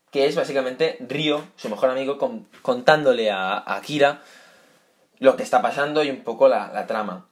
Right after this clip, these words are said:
Eso es algo curioso. Eh, bueno, curioso que, que igual a algunas personas le puede sacar de la lectura,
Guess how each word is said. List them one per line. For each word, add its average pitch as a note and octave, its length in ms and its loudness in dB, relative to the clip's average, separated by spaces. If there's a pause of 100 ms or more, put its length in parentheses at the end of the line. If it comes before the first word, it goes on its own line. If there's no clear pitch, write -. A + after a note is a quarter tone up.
(380)
Eso F#3+ 240 0
es G3+ 60 -2
algo F#3 200 0
curioso. B2+ 500 -2 (160)
Eh, A2+ 720 -4
bueno, C#3+ 240 2
curioso D#3 300 0
que, D#3 220 -2
que D#3+ 100 -4
igual F3 240 4
a G3+ 40 0
algunas F#3 300 -4
personas E3+ 360 -2
le D3 80 -4
puede D3+ 180 0
sacar D3+ 240 -4
de D3 80 -2
la C#3+ 80 4
lectura, D3 540 -4